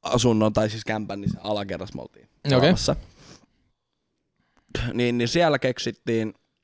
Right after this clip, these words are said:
Speaker 1: kun me kerrottiin tästä meidän pelistä, niin, niin he innostui siitä,
Speaker 2: Joo, innostui ihan täysin.
Speaker 1: että tehdään uusi peli, samanlainen.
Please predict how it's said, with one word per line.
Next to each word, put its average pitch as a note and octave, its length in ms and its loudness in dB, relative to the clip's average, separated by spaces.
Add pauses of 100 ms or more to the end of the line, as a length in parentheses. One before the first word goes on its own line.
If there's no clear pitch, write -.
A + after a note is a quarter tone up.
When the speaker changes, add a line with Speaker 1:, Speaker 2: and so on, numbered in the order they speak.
(140)
Speaker 1:
kun G#2 100 -6
me G#2 100 0
kerrottiin A2+ 520 -2
tästä G2 260 -8
meidän F#2 260 -18
pelistä, G#2+ 500 0 (840)
niin, G#2 220 2
niin G#2+ 120 0 (340)
he G3+ 100 4
innostui B2+ 400 0
siitä, A#2 400 -2
Speaker 2:
Joo, F3+ 200 6
innostui E3 340 6
ihan E3 160 6
täysin. A#2+ 480 6 (360)
Speaker 1:
että A2+ 160 -4
tehdään F3+ 280 4
uusi G#3 300 8
peli, - 200 -2 (220)
samanlainen. A#2+ 720 2